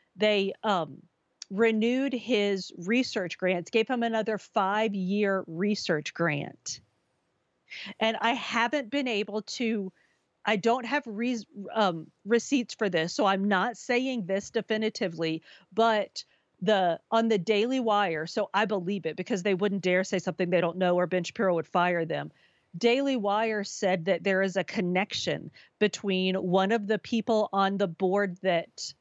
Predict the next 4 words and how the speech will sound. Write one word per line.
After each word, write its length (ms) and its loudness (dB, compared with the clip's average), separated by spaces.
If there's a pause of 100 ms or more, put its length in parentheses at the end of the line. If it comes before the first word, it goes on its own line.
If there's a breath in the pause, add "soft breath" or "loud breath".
(140)
approved 580 2
Lesney's 960 -2
grant, 800 -4 (600)
um, 300 0